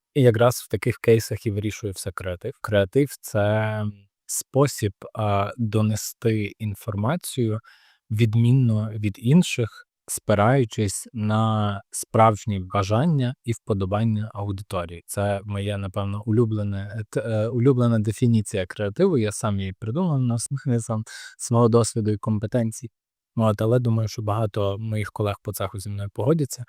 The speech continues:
Сенс креативу в тому, щоб принести цінність, е, а не просто товар або продукт, або послугу, е, і щоб, е, це була правда.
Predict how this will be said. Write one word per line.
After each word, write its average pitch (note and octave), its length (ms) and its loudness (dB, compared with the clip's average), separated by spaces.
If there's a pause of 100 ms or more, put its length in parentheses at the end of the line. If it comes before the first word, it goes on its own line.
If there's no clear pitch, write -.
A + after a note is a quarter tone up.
(400)
Сенс C3 340 2
креативу A2+ 540 0
в - 120 -8
тому, D#3+ 320 2
щоб A2 360 2 (440)
принести A#2 880 2
цінність, E3 600 0 (140)
е, A#2 60 -4 (380)
а A2+ 120 -2
не A2+ 120 2
просто A2+ 600 0
товар G2 360 0 (180)
або G2+ 600 0 (100)
продукт, G#2 420 -4
або F#2+ 180 -6
послугу, B2 520 -2 (520)
е, G#2+ 480 0
і G#2+ 400 2
щоб, A2+ 380 2
е, G#2+ 320 6
це A#2 200 0
була A2+ 240 0
правда. - 460 -4